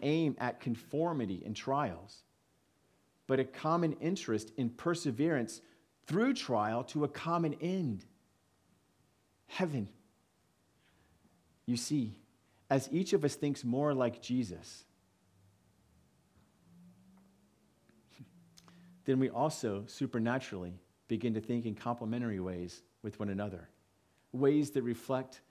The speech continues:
the Trinitarian nature of God, and thus have unity of mind amongst ourselves.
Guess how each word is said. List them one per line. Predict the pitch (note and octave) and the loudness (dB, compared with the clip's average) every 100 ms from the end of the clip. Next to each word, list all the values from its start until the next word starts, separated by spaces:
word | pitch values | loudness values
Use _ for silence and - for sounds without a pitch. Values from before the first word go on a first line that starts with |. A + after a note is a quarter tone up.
| _ - | _ -8
the | A2+ | -8
Trinitarian | - C#3+ C#3+ - C3 A#2+ G#2 | -4 -2 -2 -2 -2 0 0
nature | A2 A#2 A#2+ A2 - | 0 -2 -4 -10 -8
of | F#2+ | -12
God, | F#2 G#2+ G#2+ F#2+ F2+ - _ _ _ _ _ _ _ _ _ - - | -8 -6 -6 -10 -16 -20 _ _ _ _ _ _ _ _ _ -20 -10
and | G#2+ | -4
thus | G#2+ C3 D#3+ - - _ | 2 2 0 -10 -18 _
have | - A#2+ | -2 0
unity | G#2+ A#2+ B2+ A#2+ | 2 0 2 2
of | A2+ - | 0 0
mind | A2+ B2 G#2 F2+ - _ _ | 0 0 -6 -8 -12 _ _
amongst | A#2 G#2 G#2+ G#2 | -6 -4 -4 -6
ourselves. | G#2 - A2 G2 F#2+ | -8 -6 -8 -8 -12